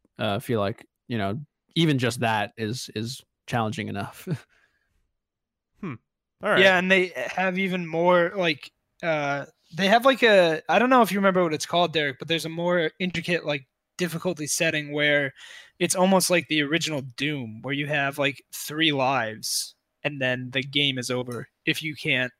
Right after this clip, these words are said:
Speaker 3: um, you can also, like, find new, like, you can find, like, one-ups throughout the stage, but, um,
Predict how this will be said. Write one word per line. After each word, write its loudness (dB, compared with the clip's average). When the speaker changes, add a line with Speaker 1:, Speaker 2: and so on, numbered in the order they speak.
Speaker 3:
um, -6
you 4
can 6
also, 6
like, 6
find 0
new, -6
like, -6
you -10
can -6
find, -2
like, -4
one-ups -4
throughout -2
the -8
stage, -4
but, -6
um, -10